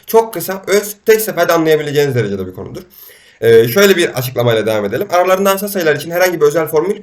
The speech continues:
veya yöntem yoktur. Ancak verilen bir sayı kümesinde herhangi iki sayının asal olup olmadığını belirlemek için birkaç yöntem vardır. En basit yöntem şudur.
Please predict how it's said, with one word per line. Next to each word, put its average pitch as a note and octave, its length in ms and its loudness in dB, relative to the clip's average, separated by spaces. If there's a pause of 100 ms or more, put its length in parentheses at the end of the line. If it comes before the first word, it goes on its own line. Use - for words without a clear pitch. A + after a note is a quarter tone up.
(160)
veya E3+ 180 6
yöntem E3+ 340 0
yoktur. D3+ 280 -2 (380)
Ancak F#3 300 2
verilen F3+ 280 2
bir G3+ 80 0
sayı G3+ 220 -2
kümesinde C#3 380 -4
herhangi F3+ 340 2
iki F3+ 140 -8
sayının E3 260 -2
asal D3+ 160 -4
olup D#3 160 0
olmadığını D3 360 0
belirlemek C#3+ 360 -2
için G#3 240 -6 (260)
birkaç F#3 340 0
yöntem F#3 300 -2
vardır. D#3 380 0 (520)
En A3+ 180 2
basit G3+ 200 -2
yöntem E3+ 300 0
şudur. F3 240 -8